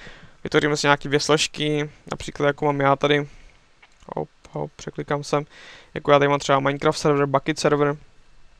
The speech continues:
si vytvoříme tyhle dvě složky, hodíme to tam, eh, tady to můžeme vypnout, <clears throat> dál. Server na jedna jedna je doporučený od Bookitu, my chceme na, na nejnovější, stáhneme si tadyhle.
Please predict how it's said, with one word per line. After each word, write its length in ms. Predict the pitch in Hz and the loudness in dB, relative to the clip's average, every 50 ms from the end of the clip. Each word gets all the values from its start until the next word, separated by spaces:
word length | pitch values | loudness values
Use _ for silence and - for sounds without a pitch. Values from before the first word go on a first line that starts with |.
| - - _ - - - | -20 -20 _ -20 -20 -8
si 100 | - 160 | -6 -4
vytvoříme 300 | 143 147 151 151 147 143 | -2 0 0 0 0 2
tyhle 160 | 147 143 139 | 2 2 2
dvě 100 | 131 139 | 2 -2
složky, 540 | - - 165 - - - 190 185 180 185 - - - - - - - - - - - - - | -4 -4 -4 -4 -4 -2 -2 -2 -2 -4 -6 -12 -16 -20 -20 -20 -20 -20 -20 -20 -20 -8 -4
hodíme 340 | 160 156 156 175 180 175 | -4 -2 -2 0 0 0
to 140 | 165 170 165 | 0 0 2
tam, 520 | - 180 170 165 160 156 156 156 156 160 - - - - - - - | 4 6 6 8 6 4 2 0 -6 -10 -12 -16 -20 -18 -12 -8 -4
eh, 220 | - 151 147 147 | -4 -2 -4 -2
tady 160 | 147 147 147 143 | -2 -2 -4 -4
to 80 | 151 | -4
můžeme 180 | 151 151 143 139 | -8 -8 -6 -6
vypnout, 560 | 151 151 - 180 175 175 175 180 - - - - - - - - - - - - - | -6 -4 -2 0 0 2 0 -2 -6 -10 -18 -20 -20 -20 -20 -20 -20 -16 -14 -14 -14
<clears throat> 600 | - - 208 - - - 170 180 190 180 170 160 | -12 -12 -12 -12 -4 -2 -2 -2 0 -2 -6 -8
dál. 400 | 160 - 147 147 147 143 139 147 - - - - - _ _ - - - - - - - _ _ - - - | -2 4 6 6 8 6 4 0 -6 -14 -20 -20 -20 _ _ -20 -20 -20 -20 -20 -20 -20 _ _ -18 -16 -6
Server 300 | - 170 160 160 165 165 | 0 2 4 4 4 4
na 240 | 165 160 156 151 156 | 4 6 6 6 6
jedna 280 | 156 156 151 151 147 147 | 6 4 4 6 6 6
jedna 240 | 147 147 151 147 | 6 6 4 2
je 60 | 147 147 | 2 2
doporučený 680 | 147 - - 170 165 160 - - 175 165 160 160 160 | 0 0 0 -2 -2 -2 -2 -2 -2 0 0 0 0
od 120 | 135 156 151 | 0 -2 -4
Bookitu, 500 | 151 151 - - 156 147 - 151 151 147 | -8 -8 -6 -6 -6 -6 -4 -4 -4 -4
my 120 | 147 143 | -4 -6
chceme 420 | - - 151 147 143 139 139 139 | -6 -4 -4 -2 0 0 -2 -2
na, 100 | 143 151 | -4 -4
na 260 | 156 147 147 151 147 143 | -6 -4 -2 -2 0 0
nejnovější, 520 | 143 151 160 160 165 160 - - 156 151 | 0 0 0 0 0 0 0 -2 -4 -4
stáhneme 280 | - - 139 139 139 135 | -2 -2 -2 -2 -2 -4
si 80 | - | -2
tadyhle. 380 | - 147 147 151 160 160 165 | -2 -2 0 0 0 0 -2